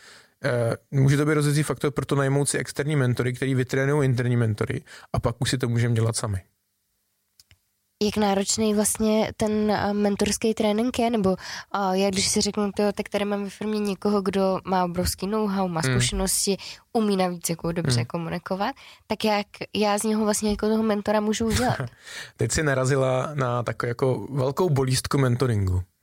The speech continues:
Speaker 1: jo. Když ji srovnáme s coachingem nebo ji srovnáme s psychoterapií, tak obě tyhle ty oblasti, psychoterapie, coaching, mají jasně kodifikovaný,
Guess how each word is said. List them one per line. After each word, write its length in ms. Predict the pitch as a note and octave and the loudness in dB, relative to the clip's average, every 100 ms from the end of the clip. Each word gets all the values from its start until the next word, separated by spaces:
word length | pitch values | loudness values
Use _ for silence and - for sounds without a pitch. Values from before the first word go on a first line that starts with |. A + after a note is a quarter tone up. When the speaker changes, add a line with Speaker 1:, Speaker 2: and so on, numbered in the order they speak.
| - | -6
Speaker 1:
jo. 180 | B2+ C#3+ _ _ - - - - | -4 -6 _ _ -20 -20 -20 -8
Když 180 | - B2 | -2 0
ji 80 | F#3+ | 2
srovnáme 680 | F3+ D#3 D3 C#3+ D3 C3+ G2+ | 0 0 0 2 2 0 0
s 180 | - - | -2 -4
coachingem 680 | A#2 A2+ - A#2+ A2 G#2+ A#2 | -4 -2 0 2 2 2 2
nebo 200 | A#2 B2 | 2 2
ji 80 | C3 | 0
srovnáme 340 | - C3 C#3+ | 0 0 0
s 80 | - | -2
psychoterapií, 880 | - - - - G#2+ G2 - - B2 - - - - | -2 -2 -4 -2 -2 -2 -2 -2 -4 -8 -20 -20 -16
tak 200 | - G#2 | -10 -6
obě 240 | - B2 C#3+ | -2 0 2
tyhle 180 | D3+ D3+ | 2 2
ty 100 | E3 | 0
oblasti, 520 | B2+ A2+ G#2+ - G#2+ | 0 0 0 -2 -2
psychoterapie, 720 | - A#2+ C3 B2+ B2 C3 C3+ | -2 -2 -2 -2 -2 -2 -2
coaching, 500 | - G#2+ - G#2+ A2 - | -4 -4 -2 -4 -4 -4
mají 200 | B2 A2 | 0 0
jasně 280 | A2+ D3+ | 0 -2
kodifikovaný, 840 | C#3 A#2 A#2 A2+ - A#2+ A#2+ A#2+ A#2 | 0 0 -2 -4 -2 0 2 2 0